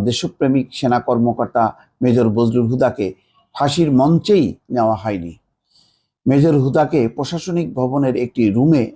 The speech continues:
রাখা হয়েছিল। দুজন করে চারজনের ফাঁসির কাজ সমাপ্তির পর হাসিনা যায় মেজর বজলুল হুদার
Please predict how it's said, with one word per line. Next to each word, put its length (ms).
রাখা 260
হয়েছিল। 360
দুজন 420
করে 220
চারজনের 480
ফাঁসির 440
কাজ 260
সমাপ্তির 760
পর 220
হাসিনা 420
যায় 280
মেজর 440
বজলুল 420
হুদার 340